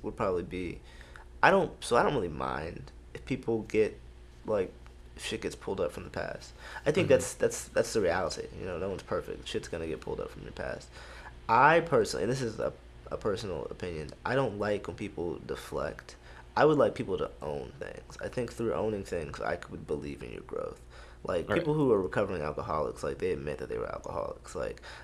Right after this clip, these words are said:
Speaker 1: imagine if alcoholics were like, "I've never, I've never been an alcohol." But, like, you go to
Speaker 2: <laughs>
Speaker 1: A A meetings, it's like, "No, like, I'm not really an al-, like, come on, like, I'm not an alcoholic." And it's like, that's ki-, that's kind of the problem for me. Like, when, when, when, um, 'cause cancel culture obviously extends beyond music.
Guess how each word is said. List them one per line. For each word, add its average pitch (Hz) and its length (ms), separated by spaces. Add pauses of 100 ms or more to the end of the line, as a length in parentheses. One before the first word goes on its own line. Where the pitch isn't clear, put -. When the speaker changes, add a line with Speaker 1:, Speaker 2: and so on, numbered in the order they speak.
Speaker 1:
imagine 143 280
if 120 80
alcoholics 98 460
were 85 120
like, 69 60
"I've 127 140
never, 69 320 (140)
I've 76 180 (200)
never 69 180
been - 120
an - 120
alcohol." - 440 (120)
But, 90 100
like, 85 100
you 117 80
go 147 100
to - 60
Speaker 2:
<laughs> - 60
Speaker 1:
A 80 220
A - 20
meetings, 69 400
it's 95 100
like, 101 140
"No, 110 300
like, 87 160
I'm 78 80
not 58 120
really 57 220
an 58 240
al-, - 220
like, - 180
come 65 160
on, 52 80
like, - 100
I'm 71 120
not 60 220
an 64 100
alcoholic." - 460 (460)
And 120 80
it's 127 140
like, 117 340 (600)
that's 127 280
ki-, 139 120
that's 147 140
kind 170 140
of 113 60
the - 40
problem 101 260
for - 80
me. 76 160
Like, 73 200
when, 98 320
when, 104 200 (220)
when, 113 280
um, 95 280
'cause - 140
cancel 196 220
culture 101 320
obviously 80 280
extends 78 340
beyond 65 340
music. 64 340